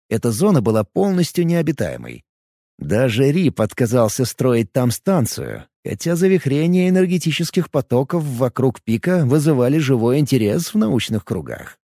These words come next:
Если не сказать нездоровый ажиотаж. Слева от нужного мне сектора начинался основной пейзаж.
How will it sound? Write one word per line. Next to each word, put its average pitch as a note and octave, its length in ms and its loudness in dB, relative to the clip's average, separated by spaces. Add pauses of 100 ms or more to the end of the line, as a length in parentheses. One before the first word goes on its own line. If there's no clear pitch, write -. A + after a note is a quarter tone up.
(160)
Если C#3 460 2
не C#3 140 6
сказать C#3+ 600 2
нездоровый D3+ 640 2
ажиотаж. - 680 -4 (560)
Слева C3+ 500 2
от B2+ 120 0
нужного B2 380 2
мне A#2+ 160 4
сектора - 600 -4
начинался F#3+ 680 2
основной F3+ 460 2
пейзаж. G2 640 -4